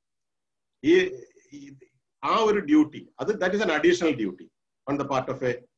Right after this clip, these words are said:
uh, an armed, uh, force personnel. അതേപോലെ തന്നെയാണ് ഇപ്പൊ ഒരു police ഫോഴ്സിൽ, police ഫോഴ്സിൽ വരുന്ന ഒരു crime നടക്കുന്നു, അയാൾ അത് കണ്ടു കഴിഞ്ഞാൽ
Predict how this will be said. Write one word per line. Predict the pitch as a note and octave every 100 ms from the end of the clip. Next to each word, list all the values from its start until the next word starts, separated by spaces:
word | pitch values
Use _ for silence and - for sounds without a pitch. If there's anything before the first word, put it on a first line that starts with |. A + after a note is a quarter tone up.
| - G#2+
uh, | G2+ G2 G2 F#2+ F#2+ F#2+ F#2+ F#2+ A#1 A#1 A#1 B1+ _ _ _ _ _ G#2
an | A2+
armed, | C3+ B2
uh, | - - - G#2 G2
force | F#2+ - A#2 -
personnel. | A2+ - C#2+ C2 _ _ _ _ _ _ _ _ _ _ _ _ _ _ -
അതേപോലെ | D#3 G#3+ A3+ A3 G#3
തന്നെയാണ് | D#3+ D3 C3+ A#2
ഇപ്പൊ | B2+
ഒരു | C#3+
police | D3+ D3 D3+
ഫോഴ്സിൽ, | C#3+ G#2+ - C#2+ - _ _ _ _ _ -
police | D3 F3+ F#3+
ഫോഴ്സിൽ | F#3 F#3 F#3+
വരുന്ന | F3+ F3
ഒരു | E3+ F3+ E3+
crime | D#3 F3
നടക്കുന്നു, | F3 D#3+ D#3+ D#3+
അയാൾ | D3 D#3 E3+
അത് | E3+ - C3+ E3
കണ്ടു | D#3 D#3
കഴിഞ്ഞാൽ | F3+ D#3+ C3 A#2 A#2+